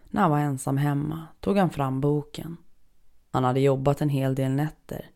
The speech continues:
Han föredrog att jobba natt och ha huset för sig själv på dagarna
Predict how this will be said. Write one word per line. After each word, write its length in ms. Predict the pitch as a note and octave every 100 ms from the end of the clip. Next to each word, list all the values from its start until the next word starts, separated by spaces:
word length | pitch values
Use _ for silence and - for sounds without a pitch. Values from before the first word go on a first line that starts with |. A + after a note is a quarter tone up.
| _ - -
Han 260 | - E3+
föredrog 640 | E3 A3 F#3+ F#3+ G#3 G#3
att 140 | D3+ -
jobba 340 | D#3+ D3 E3+
natt 400 | D3+ D#3+ - -
och 60 | F3
ha 80 | C#3+
huset 380 | C3 C3+ C3+
för 100 | C#3
sig 120 | C#3 C#3
själv 320 | D3+ D3 D3
på 160 | -
dagarna 580 | C#3+ C#3+ C3+ C#3 C#3+ D#3